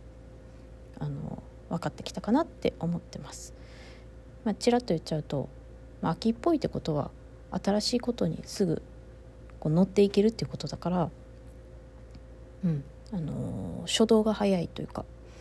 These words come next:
ね、動きが早いというか、そういう可能性があるわけじゃないですか。まあ、言いながら自分のことそうかってちょっとツッコミ入れてしまいますけれども、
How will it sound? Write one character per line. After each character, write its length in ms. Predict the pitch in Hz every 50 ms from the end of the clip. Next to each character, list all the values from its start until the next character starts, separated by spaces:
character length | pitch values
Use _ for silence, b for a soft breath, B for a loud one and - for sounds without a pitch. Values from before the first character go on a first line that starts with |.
| B B B B B B B B B B - - - - - - - - - - -
ね、 100 | 185 -
動 200 | - 196 - 190
き 160 | - - 190
が 80 | 175 156
早 180 | - 170 156
い 80 | 151 160
と 140 | - - -
い 20 |
う 40 | -
か、 160 | - - - - - - - - -
そ 220 | - - - 240 226
う 60 | 214
い 140 | 214 214 214
う 80 | 208 - - -
可 180 | - - - 233
能 160 | 240 240 240
性 220 | 233 - 233 220
が 100 | 214 208
あ 40 | 208
る 60 | 190
わ 100 | 175 160
け 100 | 151 -
じ 100 | - -
ゃ 20 | -
な 60 | -
い 40 | -
で 100 | - -
す 100 | - -
か。 100 | - B B B B B B B B - - - -
ま 100 | 170 160
あ、 40 | -
言 140 | - 220 226
い 40 | 220
な 120 | 240 240
が 120 | 220 190 156
ら 120 | 156 170 - - - - - - - -
自 100 | - 160
分 160 | 160 151 165
の 80 | 160
こ 120 | 151 - 175
と 100 | - 156
そ 140 | - - 185
う 40 |
か 160 | 180 - - 147
っ 60 | 180
て 300 | - - - - - -
ち 140 | - - -
ょ 20 |
っ 20 | -
と 80 | -
ツ 140 | - - -
ッ 60 | -
コ 100 | - -
ミ 100 | 160 151
入 120 | - - 165
れ 60 | 156
て 120 | - 165
し 120 | 156 - 185
ま 100 | 190 202
い 40 | 214
ま 120 | 226 240
す 100 | 247 247
け 120 | - - 220
れ 80 | 208
ど 80 | 202 226
も、 240 | 240 254 262 240